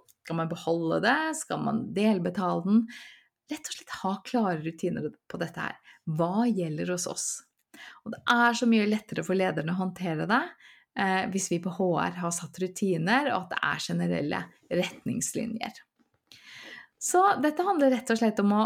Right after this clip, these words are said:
å lage en god huskeliste for leder, eh, informere om hva som gjelder, og hva som må leveres inn. En annen sånn liten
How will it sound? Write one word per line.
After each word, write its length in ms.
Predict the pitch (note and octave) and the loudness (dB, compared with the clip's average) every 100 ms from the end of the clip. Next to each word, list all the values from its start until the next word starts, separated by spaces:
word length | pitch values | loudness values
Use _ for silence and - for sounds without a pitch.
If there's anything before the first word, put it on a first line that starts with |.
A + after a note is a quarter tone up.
| - | 4
å 80 | A3+ | 4
lage 240 | A3 F#3+ | 4 4
en 80 | F#3+ | 2
god 160 | G3 G3 | 2 2
huskeliste 540 | G#3+ - E3+ E3+ - | 0 0 -4 -4 -2
for 80 | G#3 | 0
leder, 400 | G3+ F#3 F3 E4+ A4+ G#4 | 2 2 2 0 0 -2
eh, 380 | - A#3 A3+ A3+ A3+ A#3 | 2 6 6 6 6 2
informere 340 | A3+ A3 G3 | 4 4 4
om 80 | F#3+ | 2
hva 120 | F3+ E3+ | 0 -2
som 200 | - G3 | 2 2
gjelder, 480 | F3 D#3 E3+ D#4+ F#4+ _ - - - - | 2 0 2 0 -2 _ -20 -20 -20 -4
og 300 | G#3 G#3 A3 - - E3+ | 2 4 4 2 -2 -2
hva 160 | E3 D#3 | 0 0
som 240 | - F3+ F3+ | -2 0 2
må 140 | E3 - - | 0 -2 -2
leveres 460 | F3+ E3 - - - | -2 0 -2 -4 -6
inn. 240 | - A3+ _ _ _ _ _ - - | -6 -10 _ _ _ _ _ -20 -4
En 140 | - A3+ | 2 4
annen 160 | A3+ A3+ | 4 6
sånn 160 | A#3+ | 4
liten 460 | A#3+ A3+ F3 G#3 | 4 2 4 2